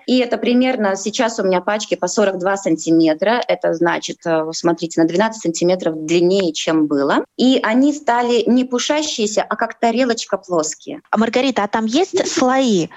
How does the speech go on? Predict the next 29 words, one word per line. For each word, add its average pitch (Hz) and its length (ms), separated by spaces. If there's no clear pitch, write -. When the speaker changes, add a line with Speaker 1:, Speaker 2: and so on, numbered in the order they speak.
Speaker 2:
Потому 233 300
что - 140
я 247 180
читала, 359 400
что - 240
около 254 300
десяти 220 400
слоев 240 520
должно 220 380
быть. 185 160
То - 60
есть - 160
есть 320 120
какие-то 233 380
требования? 208 840
Speaker 1:
Одиннадцать 269 640
слоев 233 440
тюля. 294 460
Speaker 2:
Какой 359 320
ваш 285 240
любимый 208 380
сценический - 640
костюм? - 380
Мне 247 200
очень 247 220
нравится 226 400
вот 190 160
этот 202 200
черный. 170 600